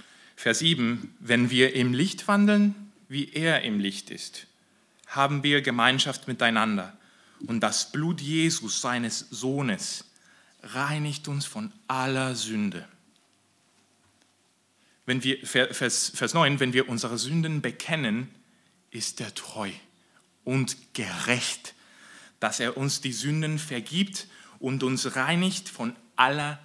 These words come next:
Ungerechtigkeit.“ Johannes hat uns schon zwei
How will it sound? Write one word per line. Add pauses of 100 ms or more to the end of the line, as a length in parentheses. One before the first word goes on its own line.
(320)
Ungerechtigkeit.“ (1900)
Johannes
hat
uns (300)
schon
zwei